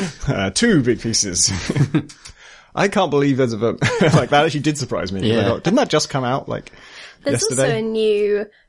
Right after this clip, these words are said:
Speaker 3: a new I P from, um, the, from Don't Nod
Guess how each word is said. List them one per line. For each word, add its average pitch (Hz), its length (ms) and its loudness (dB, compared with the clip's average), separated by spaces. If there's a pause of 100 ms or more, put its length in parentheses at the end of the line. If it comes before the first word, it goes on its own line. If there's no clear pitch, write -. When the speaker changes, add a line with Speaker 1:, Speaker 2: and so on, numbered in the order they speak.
Speaker 3:
a 185 100 -6
new 247 300 2
I 208 240 0
P 208 440 -4
from, 202 480 -4
um, 196 600 -4 (100)
the, 196 600 0
from 196 140 -4
Don't 202 260 -2
Nod 214 280 -4